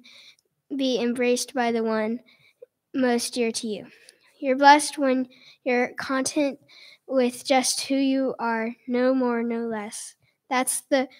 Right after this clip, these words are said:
moment you find yourselves proud owners of everything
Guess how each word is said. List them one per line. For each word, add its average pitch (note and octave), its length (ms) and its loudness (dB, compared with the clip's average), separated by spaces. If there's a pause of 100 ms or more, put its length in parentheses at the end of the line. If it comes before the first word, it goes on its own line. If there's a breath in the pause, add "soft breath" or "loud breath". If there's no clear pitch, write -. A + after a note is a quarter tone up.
(440 soft breath)
moment B3 420 0
you B3 180 0
find B3+ 300 0
yourselves A#3+ 600 -4
proud A#3+ 440 0
owners A#3 480 -4
of A3 200 -6
everything B3 600 -4